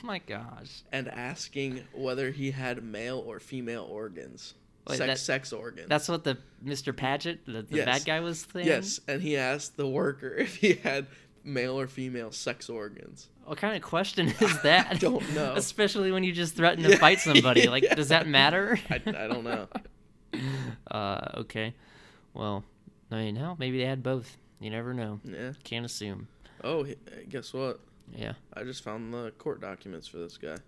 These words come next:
Speaker 1: Oh, yes. What do we got?
Speaker 2: Let me pull it up. Uh, I'll let you continue, and I'll, uh, read about this a little bit and see what I can find.
Speaker 1: Yeah, well, other than that, he was arrested. Um,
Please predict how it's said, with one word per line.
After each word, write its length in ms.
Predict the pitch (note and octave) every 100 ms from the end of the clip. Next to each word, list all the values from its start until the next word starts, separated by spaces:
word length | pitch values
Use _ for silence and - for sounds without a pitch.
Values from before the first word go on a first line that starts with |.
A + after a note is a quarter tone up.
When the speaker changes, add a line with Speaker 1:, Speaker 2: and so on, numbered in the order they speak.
| -
Speaker 1:
Oh, 200 | G#2+ G#2
yes. 440 | G#2+ C#2+ A#2 - - - - -
What 100 | A#2+
do 60 | A2
we 80 | G#2+
got? 200 | G2 - - - _ -
Speaker 2:
Let 100 | D#2
me 180 | A2 G#2+
pull 300 | - A2 A2+
it 60 |
up. 260 | A2 G#2 -
Uh, 180 | B2+ B2+
I'll 200 | A2+ A#2
let 200 | A#2 -
you 200 | A2+ G2 -
continue, 500 | B2 G#2 A#2 G#2 G2
and 80 | G#2
I'll, 300 | G2 F#2+ F#2 -
uh, 20 | F2+ - - - - _ _ -
read 220 | G#2+ G#2+
about 240 | G#2 F#2 -
this 200 | E2+ -
a 40 |
little 140 | D2+ F2
bit 160 | F#2+
and 100 | -
see 140 | - F#2+
what 120 | F2+
I 40 |
can 140 | D#2 -
find. 360 | G2 D#2+ F#2 -
Speaker 1:
Yeah, 220 | D2 C#2
well, 200 | - C3 C3 -
other 180 | C3+ D3+
than 180 | C3+ A#2+
that, 220 | A#2 A#2
he 120 | C3
was 440 | B2 B2+ B2 - -
arrested. 800 | A2+ A2+ G#2+ - - - - - -
Um, 340 | F2+ E2+ -